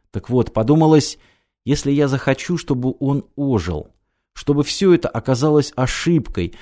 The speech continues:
врачи проглядели, он просто впал в кому. Скорее всего, ничего бы и не вышло.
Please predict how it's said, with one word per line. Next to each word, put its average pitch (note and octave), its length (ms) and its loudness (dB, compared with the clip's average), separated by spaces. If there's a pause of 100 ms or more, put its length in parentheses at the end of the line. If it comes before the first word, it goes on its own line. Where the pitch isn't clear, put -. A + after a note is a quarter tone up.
(140)
врачи D#3 540 2
проглядели, A#2 800 2
он A#2+ 160 0
просто D#3+ 380 0
впал D3 400 2
в - 160 -10
кому. A#2+ 640 4 (840)
Скорее E3+ 440 0
всего, D3 720 2
ничего C3 500 2
бы B2 120 4
и A#2+ 140 -2
не B2+ 140 4
вышло. G#2+ 520 -2